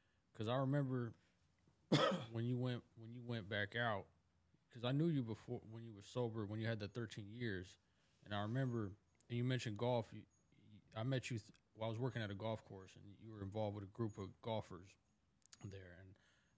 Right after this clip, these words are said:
we became friends. Um, but I remember when you be-, went back out, people were like, "Man," I was like, "Where'd Larry go?" And they were like, "Larry's gone." That's all they would say. They were just like,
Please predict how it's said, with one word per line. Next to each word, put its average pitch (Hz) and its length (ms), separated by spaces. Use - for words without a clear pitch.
we 113 100
became 107 300
friends. 110 460
Um, 90 180
but 104 80
I 101 40
remember 120 240
when 110 120
you 107 60
be-, 98 160
went 107 160
back 87 220
out, 113 300
people 107 180
were 98 80
like, 90 260
"Man," 95 140
I 107 60
was 110 100
like, 104 100
"Where'd 127 200
Larry 147 240
go?" 92 260
And 107 100
they 107 40
were 107 80
like, 90 220
"Larry's 107 280
gone." 104 340
That's 101 160
all 95 180
they 95 80
would 92 120
say. 101 340
They - 80
were 85 160
just - 120
like, - 100